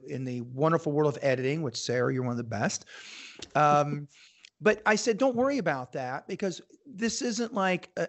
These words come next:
a, a quiz. It's we're just gonna have a conversation. And then by my, um, research I do ahead of time, and I do research, you know, I prepare.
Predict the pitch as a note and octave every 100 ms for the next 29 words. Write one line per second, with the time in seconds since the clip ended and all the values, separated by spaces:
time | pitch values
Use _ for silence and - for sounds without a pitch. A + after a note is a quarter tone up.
0 | - E3 D#3 C3+ - D3+ - - A3 A#2+
1 | F2+ - - E3+ E3 - _ _ C#4+ C#4+
2 | A3 G3+ - G3 F#3 D#3+ - C#4 A3+ D3
3 | A#2 - - - G#3+ A#3 G#3 G3+ F#3+ F3+
4 | F3 E3 - D3 C#3+ C#3 D3+ G3 G3+ G#3
5 | G3 F#3 E3 E3+ D#3+ D#3+ - D#3 D3+ E3
6 | E3+ D#3 G3 G3 F3+ D3+ D3 D#3 - D#3
7 | C#3+ E3 G3+ - D3+ C#3+